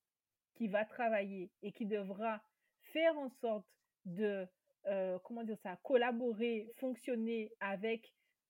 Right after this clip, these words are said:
une équipe, avec un N plus un, avec une direction, c'est toi. Donc, ça veut dire que derrière, si tu n'es pas en phase avec, heu, du coup, le poste, tu n'es pas en phase avec ton équipe,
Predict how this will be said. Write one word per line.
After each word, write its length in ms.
une 200
équipe, 420
avec 340
un 60
N 180
plus 300
un, 60
avec 320
une 100
direction, 380
c'est 100
toi. 340
Donc, 160
ça 120
veut 100
dire 240
que 260
derrière, 640
si 180
tu 160
n'es 140
pas 240
en 100
phase 580
avec, 500
heu, 200
du 160
coup, 220
le 100
poste, 400
tu 140
n'es 80
pas 240
en 100
phase 420
avec 420
ton 160
équipe, 300